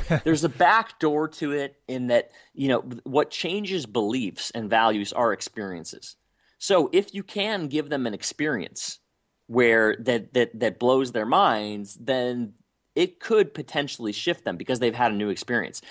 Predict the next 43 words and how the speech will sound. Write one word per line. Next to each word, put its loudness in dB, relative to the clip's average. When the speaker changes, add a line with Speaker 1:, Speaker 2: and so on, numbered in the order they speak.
Speaker 2:
That's 2
why 4
we, 0
we 0
would -2
love 4
bringing -4
people -6
into, -4
into -6
the -6
Zappos 0
culture, -6
'cause -10
they'd -2
see -6
it 2
and 0
they'd -4
say, -10
like, -18
"Oh, 2
now 2
I 2
get 2
it. -4
I -2
didn't -4
get 0
it -4
before -2
I 2
saw 0
it." -2
And 2
now 4
what 4
I 4
do -4
with -4
teams -8
is, -8
is, -6